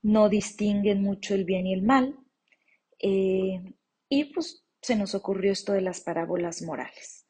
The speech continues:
También, eh, les enseñamos la parábola del buen pastor,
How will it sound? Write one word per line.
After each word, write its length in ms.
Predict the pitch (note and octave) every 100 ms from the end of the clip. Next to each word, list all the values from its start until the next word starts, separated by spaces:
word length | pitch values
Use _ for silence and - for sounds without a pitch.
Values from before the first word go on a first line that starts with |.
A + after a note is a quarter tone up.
| - - - _
También, 840 | - G3+ G3 G3 G3+ G3+ G#3 G#3 - _
eh, 360 | G3 F#3 F3+ F3+
les 240 | F3+ F3+
enseñamos 800 | F3+ F3+ F#3 F#3 F#3 F#3 F3+ -
la 160 | F3+ E3+
parábola 420 | F3 F3 F3 F3
del 100 | E3+
buen 180 | E3+ F3
pastor, 420 | - F#3+ - B3+